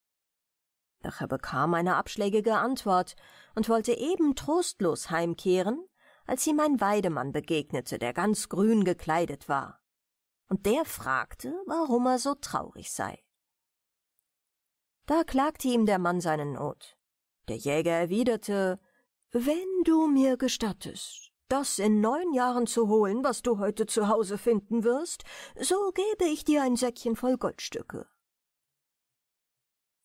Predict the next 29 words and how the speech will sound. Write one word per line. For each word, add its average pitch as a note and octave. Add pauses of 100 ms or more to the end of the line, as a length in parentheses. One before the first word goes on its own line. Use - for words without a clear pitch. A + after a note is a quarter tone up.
Der B3
Mann B3+
ging E4+
den A#3
Handel E3
ein D#3 (460)
und B3
musste C#4
auch G4
sein D#4
Versprechen A#3
schriftlich -
geben, C3+ (240)
wogegen G3
er E3
Goldstücke E3
erhielt. - (1200)
In E3+
der C#3+
Stadt -
angekommen, F#3
hörte F4
er, C4 (180)
sein B3
Weib E4
habe C4+
einen A3
Sohn E3+
bekommen, -